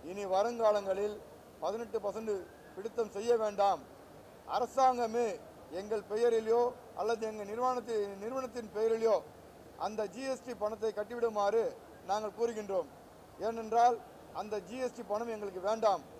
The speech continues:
அது அரசாங்கமே நேரடியாக செலுத்தி விடட்டும். நாங்கள் நேர்மையாக, அஹ், அது நிறுவனங்களில் வாங்கக்கூடிய பில்லுகளை வைத்து பணத்தை நாங்கள் பெற்றுக்கொள்கிறோம்.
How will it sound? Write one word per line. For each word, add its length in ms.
அது 200
அரசாங்கமே 640
நேரடியாக 460
செலுத்தி 340
விடட்டும். 360
நாங்கள் 320
நேர்மையாக, 800
அஹ், 540
அது 420
நிறுவனங்களில் 680
வாங்கக்கூடிய 580
பில்லுகளை 360
வைத்து 400
பணத்தை 300
நாங்கள் 280
பெற்றுக்கொள்கிறோம். 560